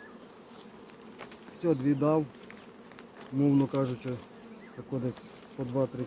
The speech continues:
кіла дав. І так всі сім'ї. Так всі сім'ї.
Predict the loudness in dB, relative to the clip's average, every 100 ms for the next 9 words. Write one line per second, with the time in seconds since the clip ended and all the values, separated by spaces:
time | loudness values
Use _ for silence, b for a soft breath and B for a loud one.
0 | -6 -4 -4 -2 -2 -2 -4 -12 -20 -20
1 | -20 -20 -20 -20 -20 -18 -18 -20 -20 -20
2 | -20 -20 -20 -20 -20 -20 -20 -18 -18 -18
3 | -20 -20 -18 -18 -18 -18 -20 -20 -20 -20
4 | -18 -18 -18 -14 -10 -10 -10 -14 -6 -6
5 | -6 -8 -10 -2 2 4 4 0 -6 -16
6 | -18 -18 -20 -16 -10 -10 -10 -4 -4 -2
7 | -6 -12 -12 -14 -16 -18 -18 -18 -10 -10
8 | -10 -14 -14 -14 -14 -12 -12